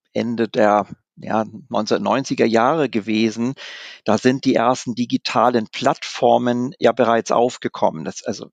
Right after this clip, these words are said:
ein-, eine der größten damals ist, ist eBay gewesen, dann Amazon.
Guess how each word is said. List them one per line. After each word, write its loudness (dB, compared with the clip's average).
ein-, -8
eine -6
der -4
größten 2
damals 0
ist, -10
ist -16
eBay 4
gewesen, 0
dann 0
Amazon. 0